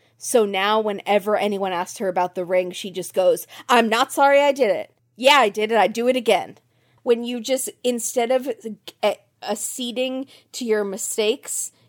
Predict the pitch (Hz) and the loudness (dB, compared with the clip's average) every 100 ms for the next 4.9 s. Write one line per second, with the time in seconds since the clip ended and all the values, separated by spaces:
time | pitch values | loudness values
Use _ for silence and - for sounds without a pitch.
0 | - 208 226 208 220 - 226 202 185 185 | -16 -10 -8 0 0 0 -2 -2 2 2
1 | 170 202 - 240 220 196 160 175 208 202 | 4 0 -4 -4 -2 2 2 4 4 2
2 | 208 190 208 202 - - 208 277 277 - | -2 -2 -4 -4 -8 -4 0 2 2 -2
3 | - 247 349 330 339 339 320 269 214 220 | -6 4 6 6 6 4 4 4 4 2
4 | 247 269 262 320 208 185 - 156 - | 0 0 0 4 4 2 0 -4 -8